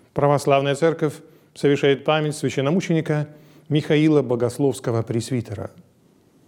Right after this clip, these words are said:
Священномученик Михаил родился пятого сентября тысяча восемьсот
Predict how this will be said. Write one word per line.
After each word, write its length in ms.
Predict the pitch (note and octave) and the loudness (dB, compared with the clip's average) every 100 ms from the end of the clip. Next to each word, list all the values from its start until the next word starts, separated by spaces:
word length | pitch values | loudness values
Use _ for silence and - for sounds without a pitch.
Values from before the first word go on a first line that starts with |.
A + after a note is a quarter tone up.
| _ _ _ | _ _ _
Священномученик 760 | - D3 C#3+ D3+ E3 E3 D3 C3 | -4 -2 0 0 0 0 0 0
Михаил 560 | B2+ A#2 C3+ C#3+ D3+ D3 - _ _ _ | -2 -2 0 2 0 -6 -20 _ _ _
родился 480 | C3+ C#3+ F#3+ F#3 E3+ | -2 0 0 0 -2
пятого 380 | E3 E3 E3 C3 | 0 0 0 -2
сентября 480 | C3+ B2 C3 C#3+ | -2 -2 2 2
тысяча 460 | D3 E3+ E3 D3+ C#3 | 2 -2 -4 -2 0
восемьсот 560 | B2+ B2 B2 D3+ D3+ | -2 -2 -4 -2 -4